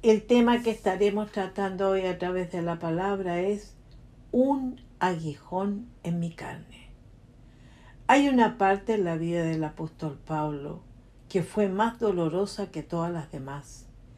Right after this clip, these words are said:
y muchos no tocan este tema porque echa por tierra la forma que ellos creen y predican, en la cual demandan señales de parte del Señor, sintiendo que son merecedores de ellas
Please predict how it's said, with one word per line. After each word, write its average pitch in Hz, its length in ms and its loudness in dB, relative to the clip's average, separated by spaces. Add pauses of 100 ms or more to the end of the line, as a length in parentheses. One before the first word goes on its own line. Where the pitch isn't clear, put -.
(420)
y 185 140 2
muchos 247 480 4
no 196 220 2
tocan 254 420 0
este 185 300 -4
tema 240 440 2
porque 185 540 -4
echa 226 280 -4
por 190 280 -2
tierra 220 640 -2 (480)
la 185 220 4
forma 247 500 4
que 220 100 4
ellos 226 320 4
creen 269 420 2
y 254 120 -2
predican, 180 760 -2 (160)
en 196 160 6
la 185 180 2
cual 226 260 4
demandan 233 720 0
señales 208 760 -2
de 165 120 -2
parte 160 380 -4
del 156 180 -6
Señor, 165 400 -8 (640)
sintiendo 190 640 2
que 175 120 -6
son 170 280 -4
merecedores 160 840 -4
de 151 200 -4
ellas - 460 -10